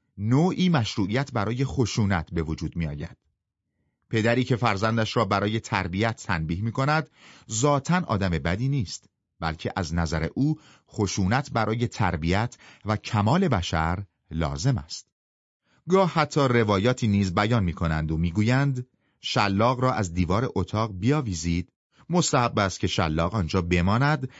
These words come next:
و فرزندان ببینند.» در واقع نهاد پدرسالاری این شکل از مشروعیت را برای کنترل رفتار دیگران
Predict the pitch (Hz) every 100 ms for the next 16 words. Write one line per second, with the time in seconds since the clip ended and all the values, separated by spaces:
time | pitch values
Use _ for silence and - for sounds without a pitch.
0 | - 92 85 - 78 71 76 69 71 90
1 | 127 127 - 165 104 71 71 - - -
2 | _ _ _ _ _ _ _ - - 110
3 | 117 123 117 135 131 113 123 123 113 117
4 | 104 85 - 98 90 87 120 139 147 -
5 | 131 - 98 87 82 92 - - 87 95
6 | 98 113 87 92 101 107 104 - 98 85
7 | 101 101 95 85 - 90 90 85 78 76
8 | 78 80